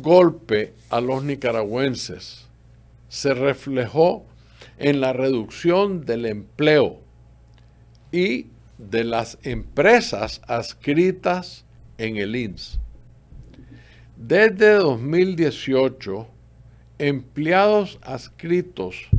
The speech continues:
al ins se redujeron de novecientos trece mil inscritos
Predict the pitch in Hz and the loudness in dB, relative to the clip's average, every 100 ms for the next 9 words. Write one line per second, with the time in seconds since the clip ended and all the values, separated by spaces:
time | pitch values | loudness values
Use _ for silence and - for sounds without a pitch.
0 | - - - - - - - - 131 139 | 0 -10 -18 -20 -20 -20 -18 0 2 2
1 | 143 - - 185 175 117 87 - - - | -2 -10 -8 0 2 0 -8 -14 -20 -20
2 | - - - 131 120 117 123 113 101 139 | -20 -18 -6 -2 -2 -2 -4 -4 -6 -4
3 | 147 170 165 - - - - 117 113 110 | -4 -6 -10 -16 -20 -16 -4 -2 -2 -4
4 | 104 101 - 196 240 - 214 - - 151 | -4 -4 0 2 0 2 0 0 0 0
5 | 139 117 107 127 190 262 254 - 139 113 | 0 -4 -6 -2 0 2 0 -2 -8 -10
6 | - 147 123 127 143 | -4 -2 -2 -2 -6